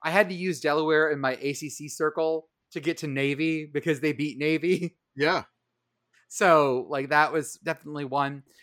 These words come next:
Speaker 1: We have a Big Sky matchup in round two. That's Weber State and Montana State.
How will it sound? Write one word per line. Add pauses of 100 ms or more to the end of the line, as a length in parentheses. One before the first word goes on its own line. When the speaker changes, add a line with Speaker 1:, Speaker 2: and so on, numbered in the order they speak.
(120)
Speaker 1:
We
have
a
Big
Sky
matchup
in
round
two.
That's
Weber
State
and
Montana
State.